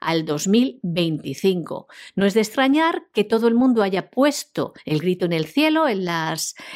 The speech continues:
eh, redes sociales, por ejemplo, porque hay que decir que esta cifra, veinte mil trescientos diecinueve millones para un plan estratégico de igualdad, es una cifra que dobla el presupuesto anual del Ministerio de Defensa,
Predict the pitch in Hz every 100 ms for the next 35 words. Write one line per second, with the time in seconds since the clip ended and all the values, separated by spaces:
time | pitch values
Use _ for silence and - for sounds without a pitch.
0 | - - - - 170 160 151 156 214 247
1 | 175 - 123 214 269 294 285 - 196 151
2 | - 269 277 262 285 381 _ _ _ _
3 | _ 214 214 214 269 320 - - 170 170
4 | 196 226 247 330 370 - 165 151 - 208
5 | - 302 294 330 330 185 156 160 185 185
6 | 156 - 185 165 156 185 - 165 175 208
7 | 196 147 147 151 220 185 - 139 135 135
8 | 202 170 156 - 139 - 208 143 - 151
9 | 165 214 254 277 262 285 - - - -
10 | - - 185 285 330 330 320 311 262 269
11 | - 226 180 214 262 220 247 - _ -
12 | - 208 208 220 214 214 294 302 - 330
13 | - 285 285 214 202 214 208 - 185 269
14 | 254 185 156 139 - 196 196 214 196 202
15 | 170 151 165 170 180